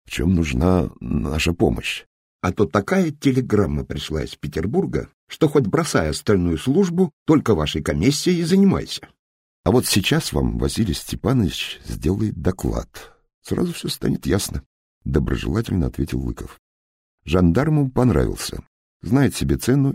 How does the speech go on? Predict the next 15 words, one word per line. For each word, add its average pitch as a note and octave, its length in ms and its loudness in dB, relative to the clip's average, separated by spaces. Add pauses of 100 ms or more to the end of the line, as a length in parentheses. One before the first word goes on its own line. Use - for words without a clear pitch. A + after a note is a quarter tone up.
и C3 100 2
не C#3 120 2
готов - 360 0
лететь, D2 260 -4
сломя D#2 300 0
голову F2+ 340 0
по - 160 -4
первому D2+ 480 0
окрику C#2 300 -6
начальства. - 560 -8 (480)
Члены D#3 300 4
комиссии G#2+ 400 4
уселись E2+ 360 0
в - 40 -12
кресла. A#1+ 440 -4